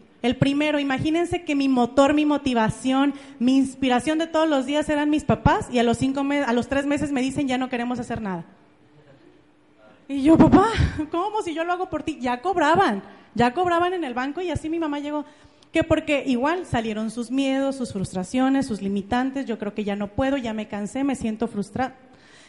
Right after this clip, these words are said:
Sentían que yo los presionaba mucho. Yo no sé, yo creo que sí. <laughs> Yo, yo soy media controladora, pero ellos de chiquita pues me dieron esas cosas, ¿no? O sea, ajá. No, no se crean, ya no me escudo de eso. Pero bueno,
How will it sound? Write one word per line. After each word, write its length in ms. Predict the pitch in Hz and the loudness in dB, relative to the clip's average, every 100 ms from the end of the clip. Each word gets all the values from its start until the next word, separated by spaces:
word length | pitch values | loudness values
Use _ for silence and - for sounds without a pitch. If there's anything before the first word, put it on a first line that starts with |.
| - | -4
Sentían 400 | 254 254 269 277 | 0 2 0 0
que 100 | 302 | -2
yo 120 | 294 | -2
los 140 | 294 | -2
presionaba 520 | - 302 262 233 233 | 0 -2 0 0 2
mucho. 400 | 240 311 320 392 480 - - - - _ _ _ | 4 2 2 -2 -6 -16 -20 -20 -20 _ _ _
Yo 300 | 175 220 226 | -2 2 2
no 120 | 220 220 | 0 0
sé, 180 | 269 | 0
yo 100 | 277 | -2
creo 160 | 247 233 | -2 -2
que 100 | 240 | 0
sí. 180 | 240 339 - - - | 2 4 6 6 2
<laughs> 340 | - - - 247 | -2 -16 -8 4
Yo, 80 | 269 - - - - - - - - | 8 8 8 0 -14 -20 -20 -20 -14
yo 140 | 220 262 | -4 -2
soy 120 | 285 | 0
media 300 | 277 277 269 | 2 2 2
controladora, 800 | 262 247 240 240 233 294 294 - | 2 2 4 6 6 6 4 2
pero 140 | 240 | -2
ellos 280 | 240 285 277 | -2 -4 -2
de 160 | 226 220 | -2 0
chiquita 380 | - 226 240 | -4 -4 -4
pues 120 | 240 302 | -2 -2
me 120 | 254 | 0
dieron 260 | 214 226 | 0 -2
esas 240 | 254 247 269 | -4 -6 -6
cosas, 380 | 277 339 269 202 | -6 -4 -4 -4
¿no? 120 | 277 | -6
O 40 | |
sea, 180 | 302 185 | -6 -6
ajá. 160 | 175 175 170 - - - | -8 -10 -12 -20 -20 -8
No, 140 | 240 | -2
no 100 | 247 | -2
se 120 | 254 | -2
crean, 160 | 262 240 | -2 -2
ya 100 | 247 | -2
no 80 | 269 | -2
me 100 | 269 | -4
escudo 320 | 262 262 262 | -2 0 0
de 160 | 247 240 | 0 -2
eso. 220 | 240 320 - - - | -4 -8 -12 -20 0
Pero 220 | 269 269 | 2 4
bueno, 260 | 294 320 | 4 2